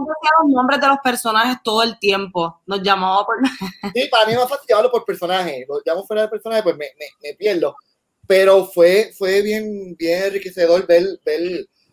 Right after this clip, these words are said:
Speaker 2: todas estas diferentes generacio-, generaciones de actores trabajando y ver tan, tanta experiencia juntos. Y entonces todo el mundo aprendía, o sea, todo el mundo. Yo me acuerdo en, en una parte, cua-, una escena que estaba Johanna con Jorge,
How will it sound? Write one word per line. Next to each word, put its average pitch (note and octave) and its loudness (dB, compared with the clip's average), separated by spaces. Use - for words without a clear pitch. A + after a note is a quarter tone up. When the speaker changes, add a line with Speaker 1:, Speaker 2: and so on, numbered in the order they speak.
Speaker 2:
todas E3+ 4
estas F3+ -4
diferentes F#3 -8
generacio-, F3+ -10
generaciones E3+ 0
de F#3+ 2
actores F#3 -2
trabajando E3 2
y D3 -16
ver D#3 -2
tan, E3+ 0
tanta F3 0
experiencia F3 -2
juntos. F3+ -2
Y D3+ -2
entonces D#3 -12
todo F3 2
el F#3 -2
mundo G3 0
aprendía, F#3 -2
o C3 -8
sea, C3 -6
todo C3+ -12
el - -20
mundo. F3 -8
Yo D#3 -10
me F3 4
acuerdo G3 0
en, E3 2
en D#3 -4
una F3 -2
parte, F3 0
cua-, D3 -12
una D3+ -10
escena F3 -8
que E3 -8
estaba F3 0
Johanna E3+ -2
con F3 -10
Jorge, F3 -2